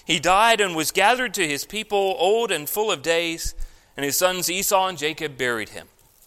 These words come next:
However, you can find those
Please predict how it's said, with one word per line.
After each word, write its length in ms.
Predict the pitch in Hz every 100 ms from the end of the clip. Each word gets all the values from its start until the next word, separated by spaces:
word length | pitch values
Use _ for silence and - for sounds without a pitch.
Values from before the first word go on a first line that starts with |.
| _ _ _ _ _ _ _ _ _ _ _ _ _ _ _ _ _ _ _ _ _ _ _ _ _ _ -
However, 220 | 196 208
you 160 | 190 202
can 160 | 214 156
find 500 | 180 185 247 233 165
those 320 | 160 160